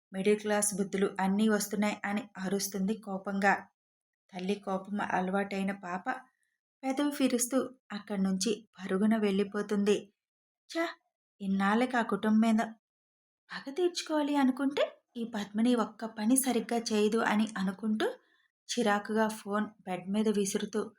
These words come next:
"శివుకి తెలియకుండా చేయాలి ఎలా అయినా ఈసారి" అని పిచ్చరాగిని ఆలోచన చేస్తుంది. కథ కొనసాగుతుంది.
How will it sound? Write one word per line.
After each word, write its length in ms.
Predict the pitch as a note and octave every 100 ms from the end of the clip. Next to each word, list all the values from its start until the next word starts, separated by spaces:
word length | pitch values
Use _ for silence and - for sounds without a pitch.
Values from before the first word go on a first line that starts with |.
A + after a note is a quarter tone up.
| _ _ _ -
"శివుకి 360 | - A3 G#3+ G#3+
తెలియకుండా 600 | G3 G3 G3+ G#3 G3+ G#3
చేయాలి 460 | G#3 G3 G3 G3+ G3+
ఎలా 240 | F3+ F#3 G3+
అయినా 280 | G3+ G3 A3+
ఈసారి" 520 | G#3 - F#3+ F#3 G#3+ G3
అని 200 | G3 G3 - _ _ _ _ -
పిచ్చరాగిని 760 | A3 - A#3+ A3 G3+ G3+ G#3+ G#3+ - -
ఆలోచన 400 | F#3 F#3+ G3 G#3+ G#3+
చేస్తుంది. 580 | G#3+ G3 G3 G3+ G3+ G3 - _ _ _ _ -
కథ 240 | G3+ G3 E4 - _ _
కొనసాగుతుంది. 880 | - G3+ G3 - G3+ G3+ G#3 G3 G3+